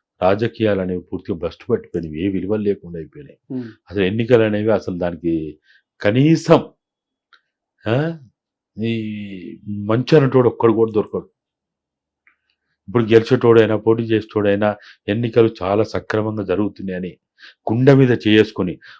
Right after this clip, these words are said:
Speaker 1: వాడు నమ్మిన దేవుని మీద, దేవత మీద ప్రమాణం చేసి చెప్పని చూద్దాం.
Speaker 2: ఉమ్.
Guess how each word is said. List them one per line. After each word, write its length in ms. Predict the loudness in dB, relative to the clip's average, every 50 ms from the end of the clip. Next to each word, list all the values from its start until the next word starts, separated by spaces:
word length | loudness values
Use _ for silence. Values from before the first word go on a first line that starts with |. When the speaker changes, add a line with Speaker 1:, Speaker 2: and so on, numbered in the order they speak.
| _ _
Speaker 1:
వాడు 320 | 6 8 10 10 10 10 8
నమ్మిన 400 | 6 4 2 2 4 4 4 4
దేవుని 460 | 4 4 4 6 6 6 4 2 2
మీద, 300 | 0 2 4 4 4 4 2 -4 -14 -20 _ _ 0
దేవత 360 | 4 6 8 8 8 8 6
మీద 240 | 4 2 2 4 6 6 4 4 0 -10 _ _
ప్రమాణం 380 | 0 2 4 6 6 6 6 4
చేసి 140 | 2 0 2 0
చెప్పని 240 | -2 0 0 -4 -6 -6 -8
చూద్దాం. 220 | -2 0 0 0 0 -4 _ _ _ _ -10
Speaker 2:
ఉమ్. 180 | -10 -10 -10